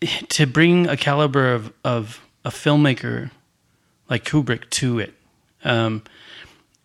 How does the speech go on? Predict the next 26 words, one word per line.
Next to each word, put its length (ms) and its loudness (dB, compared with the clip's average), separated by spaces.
and, 240 2
and 220 -4
his, 260 2
and 220 0
everything 360 2
he 120 2
brings 360 0
to 200 0
it, 300 0
and 140 -4
then 140 2
the 80 2
visual 360 0
palette 680 -4
and 420 -8
just 280 -4
the 100 0
tone, 640 2
the 100 -4
pace, 440 -2
the 100 -4
way 260 0
people 580 -6
in 180 0
Kubrick 340 0
films, 560 0